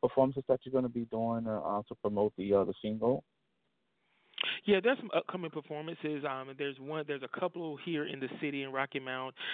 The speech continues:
Speaker 2: I'll be in, I just came from Charlotte at John P. Key's church about three weeks ago. Um,
Speaker 1: Yes.
Speaker 2: and so I was doing that. Um, there's one September seventh that's gonna be here in Rocky Mount at Truth Tabernacle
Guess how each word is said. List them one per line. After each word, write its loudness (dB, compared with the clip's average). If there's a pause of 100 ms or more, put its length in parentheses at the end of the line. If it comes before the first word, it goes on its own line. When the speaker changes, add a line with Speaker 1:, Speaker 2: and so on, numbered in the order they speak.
(180)
Speaker 2:
I'll 10
be 0
in, 4
I 6 (100)
just 4
came -6
from -8 (140)
Charlotte 0
at -6
John 0
P. -4
Key's 2 (120)
church 0
about 2
three 2
weeks 0
ago. 0 (420)
Um, 4
Speaker 1:
Yes. -8 (340)
Speaker 2:
and -4
so 2 (260)
I -6
was 2
doing 2
that. 8
Um, -2
there's 2
one 0
September -2 (120)
seventh 2
that's -2
gonna -6
be -4
here -2
in -4
Rocky 2
Mount -2
at -4
Truth -2
Tabernacle -2